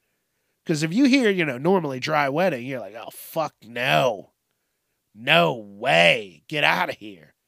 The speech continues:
But he's a good friend of mine. And, uh,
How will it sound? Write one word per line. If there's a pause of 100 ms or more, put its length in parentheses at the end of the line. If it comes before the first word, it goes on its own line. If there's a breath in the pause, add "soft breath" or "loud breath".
(1000)
But (100)
he's
a
good
friend
of
mine. (840)
And,
uh,